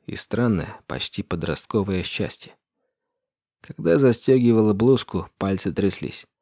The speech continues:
Он заметил это, подошел ближе,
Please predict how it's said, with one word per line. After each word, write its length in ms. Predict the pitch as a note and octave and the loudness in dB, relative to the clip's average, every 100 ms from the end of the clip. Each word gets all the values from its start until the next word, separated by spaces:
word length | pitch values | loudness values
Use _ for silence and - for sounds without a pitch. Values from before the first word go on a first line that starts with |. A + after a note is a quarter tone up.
| _ _ _ _ _ _ _ _ - | _ _ _ _ _ _ _ _ -8
Он 280 | - C#3 | -2 0
заметил 640 | A#2+ A2+ A2+ B2+ A#2 G2+ F2 | 2 2 4 4 2 0 -2
это, 240 | D2+ D2+ | -2 -6
подошел 560 | - E2+ F2 D#2+ F2+ E2 | -6 -4 -2 -2 -2 -2
ближе, 500 | E2 A2+ G2+ F#2 | 0 0 0 -2